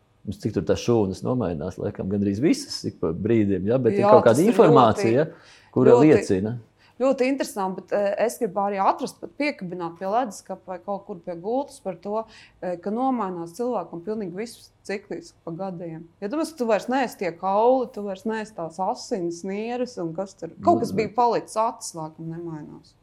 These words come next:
Speaker 1: Vakar pie mums bija Edgars Šubrovskis un, eh, tas jautājums bija par to, ka statistika rāda, ka cilvēki lasa arvien mazāk, lai, nu, pavadītu laiku brīvo.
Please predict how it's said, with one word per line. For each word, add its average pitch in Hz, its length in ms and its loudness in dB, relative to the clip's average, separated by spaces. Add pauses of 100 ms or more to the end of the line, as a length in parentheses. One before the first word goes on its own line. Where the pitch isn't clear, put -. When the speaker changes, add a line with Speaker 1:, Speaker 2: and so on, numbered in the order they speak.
Speaker 1:
Vakar 101 460 -8
pie 101 140 -8
mums 98 140 -8
bija 101 520 -2
Edgars 113 320 -2
Šubrovskis 104 580 0
un, 98 260 -2
eh, 92 640 -8 (460)
tas 98 140 -12
jautājums 101 400 2
bija 98 160 -4
par 95 120 -4
to, 104 400 -2
ka 92 120 -14
statistika 107 1120 0
rāda, 104 400 4
ka 95 160 -2
cilvēki 98 720 -2
lasa 101 400 -2
arvien 98 320 -2
mazāk, 98 400 -2
lai, 90 320 -10
nu, 127 180 -6 (140)
pavadītu 92 340 -4
laiku 110 300 0 (100)
brīvo. 101 380 -2